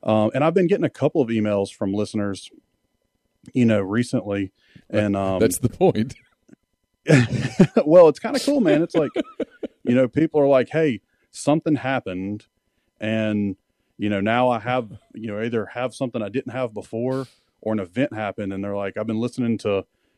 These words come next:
Speaker 1: you know, Neil on Oxford Exxon for, you know, years, and I've listened to you guys on Mind on My Money a little bit," and they're like, you know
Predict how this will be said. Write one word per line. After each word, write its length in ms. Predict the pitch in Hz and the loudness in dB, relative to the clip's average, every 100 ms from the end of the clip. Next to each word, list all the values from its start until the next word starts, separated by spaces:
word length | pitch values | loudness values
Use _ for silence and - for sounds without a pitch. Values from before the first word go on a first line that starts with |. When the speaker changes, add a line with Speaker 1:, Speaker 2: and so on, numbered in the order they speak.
| - | -2
Speaker 1:
you 100 | 107 | 0
know, 120 | 98 | 2
Neil 320 | 101 120 135 123 | 4 6 6 4
on 120 | 113 | 2
Oxford 340 | 117 117 107 | 0 -4 -2
Exxon 480 | 110 131 107 104 101 | -2 0 -2 -4 -4
for, 340 | - 95 95 - _ _ _ _ _ - | -6 -6 -6 -10 _ _ _ _ _ -4
you 100 | 101 | -2
know, 100 | 95 | -2
years, 520 | 101 127 135 127 113 | 2 6 6 4 2
and 80 | 98 | -2
I've 140 | 95 | 0
listened 300 | 123 - 110 | -2 -2 -2
to 200 | 117 104 | 0 0
you 180 | 101 120 | 0 2
guys 260 | 120 120 | 2 2
on 140 | 110 104 | 0 0
Mind 200 | 117 113 | 0 0
on 60 | |
My 60 | 107 | 2
Money 200 | 117 127 | 2 0
a 80 | 120 | 0
little 160 | 120 | -2
bit," 260 | 113 120 123 | 0 0 0
and 100 | 104 | 0
they're 100 | 107 | -2
like, 180 | 98 - _ | -4 -8 _
you 120 | 104 | -8
know 120 | 92 | -8